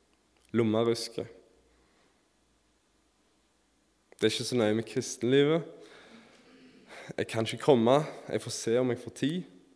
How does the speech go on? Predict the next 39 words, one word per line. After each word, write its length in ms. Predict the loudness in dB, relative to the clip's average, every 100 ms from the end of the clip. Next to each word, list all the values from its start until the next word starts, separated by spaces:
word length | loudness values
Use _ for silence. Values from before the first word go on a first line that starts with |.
| _ _ _ _ _ _ _ -12
Jeg 140 | -10 -2
har 180 | 0 0
ikke 200 | -2 -4
tid 220 | -2 -4 -2
fordi 200 | 0 0
det 80 |
er 80 | 0
så 120 | -4
travelt 280 | -4 -4 -4
på 120 | -2
jobben. 340 | -2 -2 -6 -8 -12 -20 _ _ _ -20 -20 -20 _
Det 100 | -4
er 80 | -2
ikke 140 | -2 -4
så 100 | -4
farlig 540 | 0 2 2 2 0 -2
med 200 | -4 0
det 140 | 0
vi 140 | 0 -2
driver 520 | 0 2 4 2 0 -2 -14 -10
på 160 | 0 2
med 140 | 2 4
her. 260 | 4 4 -2 -16 -20 -20 _ _ -4
Det 80 | -4
er 60 | -2
ikke 180 | -4
tross 220 | -2 -4 -2
alt, 200 | -2 -4 -20 -8
det, 140 | 0
det, 140 | 6 6
eller 160 | 6 2
det 140 | 2
er 20 |
jo 120 | 2 -2
tross 160 | 0
alt 220 | 2 2 -2
ikke 240 | -6 -2
noe 160 | -2 -2 -2
konsert. 720 | -6 -4 -6 -8 -16 -20